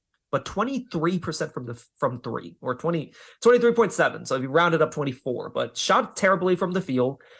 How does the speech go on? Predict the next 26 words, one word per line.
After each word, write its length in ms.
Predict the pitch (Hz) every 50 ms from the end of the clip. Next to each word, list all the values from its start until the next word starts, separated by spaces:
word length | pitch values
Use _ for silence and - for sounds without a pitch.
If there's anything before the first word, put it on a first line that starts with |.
| - - - - _ -
Um, 400 | 123 123 131 139 135 127 123 - - _ _ _ _ _ _ _ _ _ _ -
we 160 | 147 170 196 196 - _ - 131 -
still 300 | - - - - 208 277
didn't 200 | 240 339 302 240
get 140 | 185 240 233
that 160 | - 180 175
many 160 | 160 160 156
assists, 300 | 131 - - 156 127 -
only 180 | - 196 233 254
twenty-two 640 | - - - 185 208 202 185 - - - - 180 180
assists, 400 | 160 - - 165 175 185 175 -
turned 260 | - - 170 175 185
it 60 | 185
over 220 | 185 175 151 160 156
fourteen 440 | - 160 160 160 160 - 160 139
times. 500 | 127 143 147 135 143 143 151 147 - - - _ _ _ _ _ _ _ _ _ _ - 123
Yet 240 | 131 190 262 262 -
they 140 | 269 254
won 460 | 196 147 127 120 131 156 165 175 185 170
this 240 | 165 160 160 -
game 480 | - - 143 135 131 120 139 131 127 - _ _ _ _ _ _ _ _ _ _ _ _ _ _ _ _ _
because 460 | 170 - - - 160 165 165 - -
they 120 | - 127
got 300 | 123 123 131 131 170 185
offensive 400 | 180 185 - 208 196 185 214 190
rebounds. 640 | 151 147 139 131 139 135 139 147 160 156 - - -